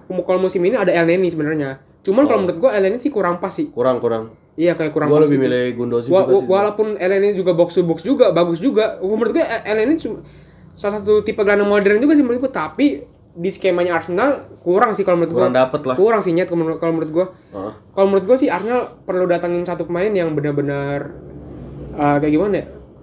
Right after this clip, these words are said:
Speaker 2: Sosok pengganti, apa namanya? Pengganti siapa sih? Ozil ya? Eh, bukan sih, kayak sosok pengganti Guendouzi itu menurut gua siapa dah? Kalau menurut gua ya, Ar-, Khedira yang cocok nggak menurut? Eh, baca, iya, Khedira.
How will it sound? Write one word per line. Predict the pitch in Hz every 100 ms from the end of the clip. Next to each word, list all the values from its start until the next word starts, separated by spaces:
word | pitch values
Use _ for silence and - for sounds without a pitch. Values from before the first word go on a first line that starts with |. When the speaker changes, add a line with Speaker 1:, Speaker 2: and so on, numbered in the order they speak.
| -
Speaker 2:
Sosok | - 175 175 185
pengganti, | 180 175 165 170 170 175 170 170 170 170 170 165 165
apa | 156 220
namanya? | 214 247 254 _ _ _ _ _ _ _ -
Pengganti | 165 165
siapa | 170 254
sih? | 302 -
Ozil | 165 175 247 269
ya? | 156 - _
Eh, | - 214
bukan | 214
sih, | 277 294
kayak | 233 196 - -
sosok | - 196
pengganti | 196 190 185
Guendouzi | 185 180 185
itu | 254
menurut | 254 196 170
gua | 254
siapa | 254 185 160
dah? | - - _ _ _ _ _
Kalau | 170
menurut | 180 170
gua | 202
ya, | 180 170
Ar-, | 147 170 - _
Khedira | _ 156 147 160 160
yang |
cocok | 151 151 170
nggak | 151
menurut? | 139 143
Eh, | - 220
baca, | 202 208 262 196 -
iya, | - 175 175
Khedira. | 156 151 151 151